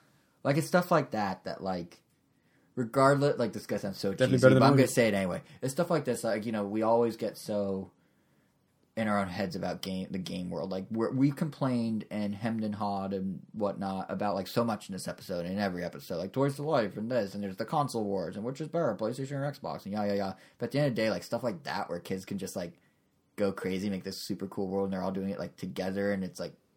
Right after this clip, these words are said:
Speaker 1: like, that's kinda where it's like, oh, yeah, regardless of where you stand on gaming, gaming's pretty cool. Like, that's one of those nice things that, like, the concept of video games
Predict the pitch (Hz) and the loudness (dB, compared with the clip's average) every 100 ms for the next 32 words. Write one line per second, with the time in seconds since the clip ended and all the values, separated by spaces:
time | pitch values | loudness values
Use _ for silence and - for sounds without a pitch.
0 | _ _ _ _ - 117 104 127 139 135 | _ _ _ _ -4 -2 0 0 0 -2
1 | - - 104 95 90 101 95 156 160 131 | -6 -4 -2 -2 -4 -6 -4 -2 2 2
2 | 90 90 _ _ - 135 151 160 147 143 | 0 -6 _ _ -10 2 2 2 2 0
3 | 123 127 117 104 98 104 92 87 - _ | 0 0 0 0 0 -2 -2 -6 -10 _
4 | _ - 277 214 - 160 107 - 113 - | _ -6 0 0 2 2 2 0 -6 -6
5 | - _ _ - 110 117 117 117 117 110 | -14 _ _ -4 -2 2 2 2 0 0
6 | 101 98 95 - 101 87 82 82 87 - | 0 -2 -6 -6 -8 -8 -8 -8 -8 -10
7 | - 95 - 113 101 98 87 82 80 76 | -10 -10 -4 -2 -2 -4 -10 -10 -10 -10
8 | 65 64 - | -14 -16 -20